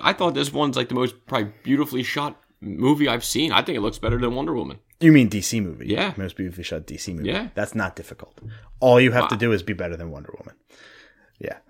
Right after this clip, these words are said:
Speaker 1: Yeah,
Speaker 2: That's
Speaker 1: 'cause
Speaker 2: the
Speaker 1: I, I, well, I, I don't count the Nolan trilogy. I, I don't
Speaker 2: Right.
Speaker 1: count.
Speaker 2: Uh, D-, the, the worlds of D C
Speaker 1: Yeah.
Speaker 2: films,
Speaker 1: Yeah.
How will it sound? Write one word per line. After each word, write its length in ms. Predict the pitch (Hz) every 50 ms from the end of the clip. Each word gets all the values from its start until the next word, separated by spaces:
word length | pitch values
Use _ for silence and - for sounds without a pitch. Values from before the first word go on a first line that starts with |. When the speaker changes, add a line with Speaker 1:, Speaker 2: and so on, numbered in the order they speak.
| _ _ - - -
Speaker 1:
Yeah, 180 | 165 165 156
Speaker 2:
That's 60 | 151
Speaker 1:
'cause 80 | 160 156
Speaker 2:
the 360 | 151 - - - - - -
Speaker 1:
I, 140 | 147 139 - -
I, 40 | 143
well, 100 | 156 160
I, 140 | 139 151 175
I 160 | 190 196 147 156
don't 160 | 160 156 143
count 240 | - 147 131 123 120
the 100 | 110 104
Nolan 240 | 101 98 95 87 90
trilogy. 400 | - - 85 76 69 - - 65
I, 60 | 92
I 40 | 95
don't 120 | - 147
Speaker 2:
Right. 260 | 170 196 165 110 95 90
Speaker 1:
count. 240 | 107 135 151 139
Speaker 2:
Uh, 40 | 139
D-, 300 | 143 120 131 165 170 165
the, 180 | 120 139 147 139
the 160 | 117 139 135
worlds 460 | 127 127 135 139 156 165 170 156 139
of 200 | 151 147 139 120
D 160 | 123 139 143
C 200 | 131 98 90 143
Speaker 1:
Yeah. 40 | 143
Speaker 2:
films, 480 | 135 - 147 143 143 156 165 180 180 -
Speaker 1:
Yeah. 120 | - -